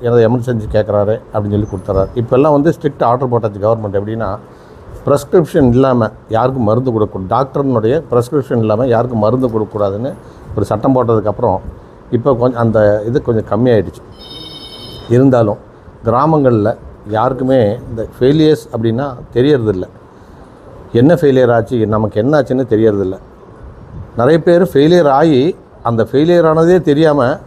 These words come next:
இறந்து போறவங்க நிறைய பேர் இருக்காங்க. இந்த சுகா ட்ரஸ்டினுடைய நோக்கம் என்னன்னா, இந்த மாதிரி ஒரு அவேர்னஸை கிரியேட் பண்ணி, கிராமங்கள்லையும் சரி, பட்டி தொட்டி எல்லா இடத்துக்கும் போய் ஒரு அவேர்னஸை கிரியேட் பண்ணி,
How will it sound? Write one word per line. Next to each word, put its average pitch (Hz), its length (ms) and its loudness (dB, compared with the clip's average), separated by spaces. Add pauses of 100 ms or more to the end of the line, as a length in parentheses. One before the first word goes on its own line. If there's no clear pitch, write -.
இறந்து 143 300 0
போறவங்க 131 400 2
நிறைய 120 300 0
பேர் 117 120 0
இருக்காங்க. 90 320 -8 (540)
இந்த 110 140 0
சுகா 165 240 2
ட்ரஸ்டினுடைய 123 960 0
நோக்கம் 127 400 -2
என்னன்னா, 107 420 -4 (600)
இந்த 117 220 2
மாதிரி 156 220 4
ஒரு 123 160 4
அவேர்னஸை 123 560 0
கிரியேட் 110 260 0
பண்ணி, 95 220 -10 (480)
கிராமங்கள்லையும் 107 640 2
சரி, 101 140 0
பட்டி 107 280 -4
தொட்டி 113 260 0
எல்லா 113 460 2
இடத்துக்கும் 107 420 -4
போய் 98 260 -4 (540)
ஒரு 107 140 0
அவேர்னஸை 120 540 2
கிரியேட் 110 280 0
பண்ணி, 95 200 -12